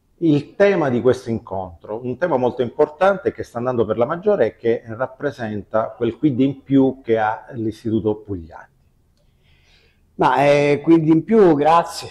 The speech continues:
Speaker 2: intanto per, eh, per, eh, così, l'intuizione che speriamo che poi si possa tramutare presto in realtà.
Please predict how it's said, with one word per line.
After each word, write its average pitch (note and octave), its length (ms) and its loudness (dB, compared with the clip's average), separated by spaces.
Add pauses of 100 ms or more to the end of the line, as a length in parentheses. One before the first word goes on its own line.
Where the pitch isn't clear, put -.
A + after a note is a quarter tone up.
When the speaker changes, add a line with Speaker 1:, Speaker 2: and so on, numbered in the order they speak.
Speaker 2:
intanto C#3+ 580 0
per, A#2+ 340 -2
eh, A2+ 460 -2
per, G#2+ 320 -8
eh, G#2+ 340 -4
così, G#2 680 -10
l'intuizione B2+ 960 0
che - 100 -12
speriamo B2 400 -6
che G#2+ 120 -8
poi B2 180 -4
si - 120 -14
possa A2 240 -16
tramutare A2+ 380 -6
presto A#2+ 320 -10
in F#2+ 80 -20
realtà. G2 560 -10